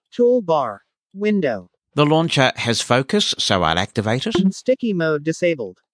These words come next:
Speaker 2: And we will now go right. The reason why it says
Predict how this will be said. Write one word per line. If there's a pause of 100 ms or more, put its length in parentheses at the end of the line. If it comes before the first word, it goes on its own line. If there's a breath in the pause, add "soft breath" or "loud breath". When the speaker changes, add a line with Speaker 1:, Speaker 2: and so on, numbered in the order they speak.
(120)
Speaker 2:
And
we
will
now
go
right.
The
reason
why
it
says